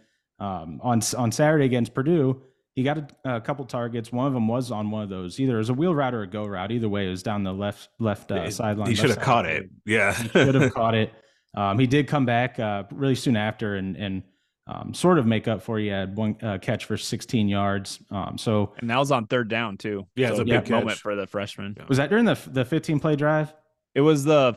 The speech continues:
Speaker 3: it was in the first quarter, and it was a third and six, I believe, and he caught a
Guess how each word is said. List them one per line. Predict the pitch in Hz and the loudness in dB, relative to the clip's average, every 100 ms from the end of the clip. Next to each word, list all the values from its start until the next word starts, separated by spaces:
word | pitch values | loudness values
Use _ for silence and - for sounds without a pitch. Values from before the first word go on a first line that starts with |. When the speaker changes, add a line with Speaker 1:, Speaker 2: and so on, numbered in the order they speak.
| - | -2
Speaker 3:
it | 143 | -2
was | 143 | 0
in | 139 139 | 0 -4
the | |
first | - 139 139 - | -2 -2 -2 -4
quarter, | - 127 117 120 123 120 | -4 -2 -2 -4 -4 -10
and | 117 | -10
it | 113 | -8
was | 117 110 | -4 -6
a | - | -2
third | 123 123 | 0 2
and | 120 113 | -2 -6
six, | - 110 - - | -4 -4 -4 -6
I | 107 | -8
believe, | 104 107 104 104 | -4 -4 -4 -4
and | 101 | -8
he | |
caught | - 101 | -6 -4
a | 98 | -4